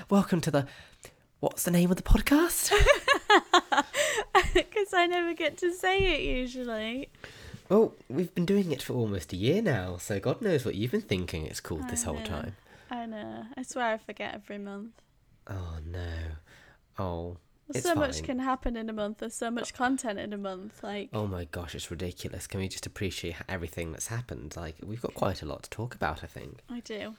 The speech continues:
Speaker 2: A lot has happened.
Speaker 1: Yeah, so it'll be good. Um, I don't, don't, don't know where to start, really. Wh-,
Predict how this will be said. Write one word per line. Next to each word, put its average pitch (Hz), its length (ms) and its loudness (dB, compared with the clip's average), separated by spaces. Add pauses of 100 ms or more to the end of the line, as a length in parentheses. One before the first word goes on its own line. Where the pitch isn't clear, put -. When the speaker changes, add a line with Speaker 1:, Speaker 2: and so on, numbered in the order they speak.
Speaker 2:
A 226 80 -8
lot 220 280 -8
has 214 140 -12
happened. 208 580 -14 (440)
Speaker 1:
Yeah, 113 720 -4
so - 160 -8
it'll 76 80 -6
be 104 80 -8
good. 135 220 0 (340)
Um, 123 320 2 (180)
I 151 80 0
don't, 117 120 0
don't, 90 200 -8
don't - 220 -10 (240)
know 92 160 -6
where 90 140 -6
to - 100 -12
start, 180 360 -4
really. 85 360 -6
Wh-, - 160 -10